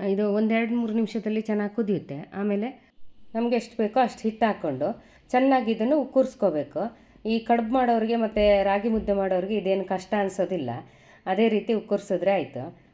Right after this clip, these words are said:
ಹೊಸ್ದಾಗ್ ಮಾಡೋರಿಗೆ ಇದೊಂದ್ ಚೂರ್ ಹೊಸ್ತ್ ಅನ್ಸ್ಬೋದು ಅಷ್ಟೇನೆಯ. ಆ, ನಮ್ ಮಲ್ನಾಡಲ್ಲಂತೂ ಕಡ್ಬೆಲ್ಲ ಮಾಡ್ತಾ ಇರ್ತೀವಿ, ಇದೇ ಥರ ಉಕ್ಕುರ್ಸ್ತಾ ಇರ್ತೀವಿ. ಹಾಗಾಗಿ ಇದು ದೊಡ್ಡ ಕೆಲ್ಸ ಅನ್ಸೋದಿಲ್ಲ. ಇದೆಲ್ಲ ಚೆನ್ನಾಗ್ ಉಕ್ಕುರ್ಸಾದ್ಮೇಲೆ ಒಂದ್ ಹತ್ತ್ ನಿಮಿಷ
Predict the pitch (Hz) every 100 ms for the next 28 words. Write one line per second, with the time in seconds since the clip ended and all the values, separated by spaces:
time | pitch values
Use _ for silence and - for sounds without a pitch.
0 | - 202 208 262 233 220 208 190 262 254
1 | 208 190 208 196 202 202 - 202 190 170
2 | 156 147 - 175 139 120 139 - - -
3 | - - 202 196 196 208 208 208 247 247
4 | 240 226 214 277 294 - _ 226 214 220
5 | 226 208 196 196 190 175 156 175 202 202
6 | 202 185 214 196 190 185 - 160 151 131
7 | 135 165 175 175 165 285 - - - 196
8 | 185 180 175 175 175 175 180 175 180 170
9 | 175 170 147 135 202 - 202 214 233 233
10 | 202 202 202 190 214 196 196 180 165 151
11 | 143 202 - - 214 208 214 214 269 196